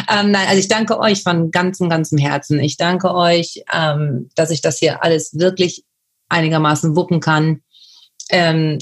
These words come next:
ich danke euch wirklich von ganzem Herzen, dass ihr echt auch immer einfach da seid. Ihr seid ja immer da, ne? Auch, auch, es, es ist ja gar nicht nur der Kurs. Es ist ja auch, dass man wirklich einfach mal zwischendurch schreiben kann und man, zack, kriegt man auf einmal sogar eine Antwort. Und das ist wirklich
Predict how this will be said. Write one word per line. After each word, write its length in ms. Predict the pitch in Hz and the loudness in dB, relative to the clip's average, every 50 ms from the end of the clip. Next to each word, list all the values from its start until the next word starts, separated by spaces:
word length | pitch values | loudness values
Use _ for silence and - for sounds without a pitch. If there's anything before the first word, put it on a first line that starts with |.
| - - | -6 -6
ich 200 | 156 - - - | -8 -6 -2 -2
danke 480 | 170 151 160 165 160 - 180 - - - | -2 0 0 -2 -2 -4 -4 -4 -4 -2
euch 640 | - 151 147 147 147 147 147 147 143 139 - - _ - | 0 2 2 2 2 2 2 0 -2 -4 -6 -12 _ -10
wirklich 480 | 151 151 151 180 185 190 185 180 165 - | -6 -2 0 0 0 0 0 -4 -4 -2
von 140 | 165 160 | -2 0
ganzem 320 | 151 147 147 147 - 165 151 | 0 0 -2 -2 -2 -2 0
Herzen, 1000 | 139 139 160 156 151 151 151 - - - 160 151 151 151 147 147 147 131 - _ _ | 0 2 2 2 0 0 -2 -4 -4 -2 0 0 0 0 0 -2 -2 -4 -8 _ _
dass 220 | - 170 156 - | -2 -2 0 0
ihr 120 | 180 - - | 0 0 0
echt 200 | 165 156 - 160 | -2 -4 -4 -4
auch 80 | 156 | -2
immer 140 | - 170 156 | 0 0 0
einfach 260 | 156 147 135 156 135 | 0 0 -2 -4 -4
da 220 | - 147 147 147 151 | -2 0 0 2 2
seid. 300 | 135 120 120 113 113 - - | 2 0 0 -2 -6 -6 -4
Ihr 100 | 165 147 | -2 0
seid 220 | 170 170 175 175 185 | 2 2 2 2 0
ja 60 | 165 | 0
immer 280 | - - 208 214 190 - | 2 2 2 2 2 0
da, 320 | 123 120 117 120 127 _ _ - | 0 -2 -2 -4 -6 _ _ 0
ne? 240 | 165 185 220 - 151 | 2 2 2 2 0
Auch, 160 | 180 190 - | -2 -2 -2
auch, 280 | - 92 160 175 175 - | -4 -2 -2 -2 -2 -2
es, 160 | 117 175 156 | -2 0 0
es 140 | - - - | -2 -2 -2
ist 120 | 226 - | -2 0
ja 80 | 254 214 | 0 0
gar 160 | 165 151 147 | 0 0 -2
nicht 160 | 143 135 - | -2 -2 -2
nur 120 | 147 143 139 | -2 -2 0
der 100 | 135 131 | -2 -2
Kurs. 360 | - - 139 131 123 - - - | -4 -2 -2 0 0 -2 -4 -6
Es 100 | 156 - | -6 -4
ist 160 | 123 - - | -4 -4 -2
ja 120 | 208 196 | 0 0
auch, 140 | 185 180 185 | 0 0 0
dass 180 | - 190 190 190 | 0 -2 0 0
man 180 | 190 175 165 | 0 0 0
wirklich 320 | 202 233 233 262 220 - - | 0 0 0 -2 -2 -2 0
einfach 180 | 190 196 208 | 0 2 2
mal 120 | 196 196 196 | 2 2 0
zwischendurch 420 | 190 202 190 - 185 190 185 180 | 0 -2 -4 -2 0 -2 -2 -2
schreiben 420 | - - 202 202 247 294 339 302 226 | -4 -2 -2 0 0 0 0 -2 -2
kann 220 | - 147 147 147 | -2 -2 0 0
und 100 | 151 151 | 0 0
man, 200 | 160 170 170 165 - - | 0 0 0 -2 -4 -6
zack, 200 | - - - - | -8 -8 -6 -6
kriegt 180 | 247 226 233 | -8 -6 -2
man 100 | 214 196 190 | 0 0 0
auf 40 | 190 | 2
einmal 180 | 190 196 190 | 2 2 2
sogar 160 | 185 185 185 180 | 2 2 0 2
eine 140 | 180 170 | 0 0
Antwort. 500 | 151 185 226 262 233 180 160 156 156 156 | 0 0 0 0 0 0 0 2 2 0
Und 240 | - 165 165 156 - - - - - - - _ | 0 -2 -4 -4 -6 -10 -20 -20 -20 -20 -10 _
das 120 | - 170 175 | -2 0 0
ist 160 | 190 190 180 | 2 2 0
wirklich 380 | 196 190 214 202 180 214 - | 0 0 0 0 -2 -2 -6